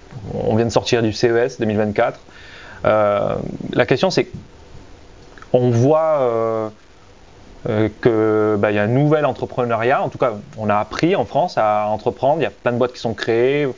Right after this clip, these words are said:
regarder les dynamiques, le, le nombre d'emplois créés, le nombre de boîtes créées, le nombre de technos. On a Mistral aujourd'hui ou d'autres boîtes qui, ça va très vite. Et, euh, c'est quoi ton regard sur la j-, nouvelle, entre guillemets, génération de, d'entrepreneurs qui existe,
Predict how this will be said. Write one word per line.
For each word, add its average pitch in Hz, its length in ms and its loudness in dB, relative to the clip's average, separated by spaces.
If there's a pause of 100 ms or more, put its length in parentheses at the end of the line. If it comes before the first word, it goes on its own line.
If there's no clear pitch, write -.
regarder 107 240 0
les 113 80 2
dynamiques, 120 520 -2 (260)
le, 110 340 -2
le 113 80 -2
nombre 117 180 0
d'emplois 123 360 0
créés, 135 320 0
le 127 60 0
nombre 110 160 -4
de 107 60 0
boîtes 120 220 0
créées, 123 180 0
le 120 40 -2
nombre 110 120 -2
de 107 60 -2
technos. 127 500 0 (280)
On 95 40 -10
a 101 80 -2
Mistral 107 640 0
aujourd'hui 101 360 0
ou 104 60 0
d'autres 101 160 0
boîtes 113 220 0
qui, - 120 -20 (800)
ça - 140 0
va 120 80 4
très 147 180 2
vite. 185 320 -2 (580)
Et, 139 240 2
euh, 127 120 0
c'est - 140 0
quoi 269 120 0
ton 208 100 0
regard 135 280 2
sur - 140 -2
la 120 200 2 (200)
j-, 117 180 0 (160)
nouvelle, 160 460 4
entre 127 200 0
guillemets, 135 200 2
génération 135 560 0
de, 117 300 2
d'entrepreneurs 123 580 -2
qui - 140 -2
existe, 117 560 -2